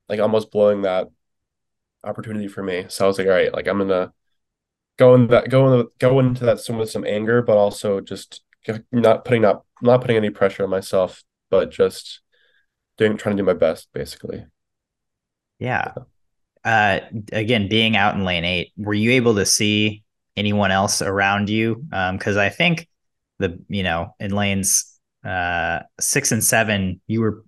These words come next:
Speaker 2: pretty well ahead of them. Um, so yeah, were you, <laughs> were you able to see anyone the whole race?
Speaker 1: Yeah, so going out in that first fifty, I could definitely tell that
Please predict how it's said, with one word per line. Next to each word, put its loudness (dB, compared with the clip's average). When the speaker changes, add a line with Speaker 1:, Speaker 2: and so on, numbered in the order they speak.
Speaker 2:
pretty 0
well 2
ahead 0
of -6
them. -6
Um, -6
so -4
yeah, 2
were 0
you, -8
<laughs> 0
were 2
you 6
able 4
to 2
see 2
anyone 2
the 2
whole 4
race? -2
Speaker 1:
Yeah, 6
so 2
going 6
out 6
in -2
that 0
first -8
fifty, -6
I -2
could -6
definitely 0
tell -2
that 0